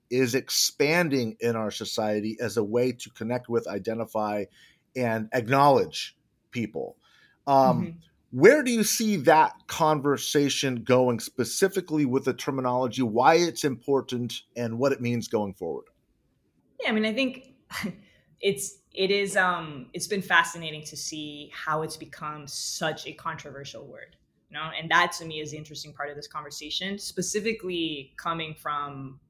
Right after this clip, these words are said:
Speaker 2: you know, Republican men, Latino Republican men,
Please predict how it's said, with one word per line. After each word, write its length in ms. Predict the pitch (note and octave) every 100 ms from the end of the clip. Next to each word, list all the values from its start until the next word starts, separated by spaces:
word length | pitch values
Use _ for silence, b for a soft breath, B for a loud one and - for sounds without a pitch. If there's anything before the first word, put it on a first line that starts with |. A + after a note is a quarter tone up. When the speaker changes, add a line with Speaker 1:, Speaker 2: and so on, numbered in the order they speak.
| _ _ _ _ -
Speaker 2:
you 80 | D#3
know, 320 | C3+ B2 - _ _ _ - C#3
Republican 1200 | F3 F3+ - F3+ F#3 F3 E3+ E3 D#3 D3 C#3+ C#3+ _ _ _ _ _ _ _
men, 560 | D#3+ F3+ E3 C#3 F#3+ G#3+
Latino 560 | D#3 E3 G#3 A3 G3 E3
Republican 640 | D#3+ E3 E3 E3 D3+ D#3
men, 420 | F#3+ E3 D#3 E3